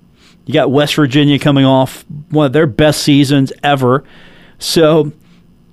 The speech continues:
there's a lot more interest, I think, in the draft than there has been,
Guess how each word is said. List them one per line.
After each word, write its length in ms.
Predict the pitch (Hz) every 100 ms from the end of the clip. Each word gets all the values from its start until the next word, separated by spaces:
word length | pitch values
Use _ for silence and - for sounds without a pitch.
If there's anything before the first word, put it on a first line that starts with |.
| _ _ _
there's 200 | 160 147
a 60 |
lot 280 | 147 160 160
more 180 | 160 151
interest, 440 | - 160 - 143 147
I 100 | 139
think, 260 | 143 135
in 80 | 131
the 80 | 117
draft 360 | 127 139 131
than 100 | 127
there 140 | 120 113
has 360 | - 123 127
been, 380 | - 120 113 113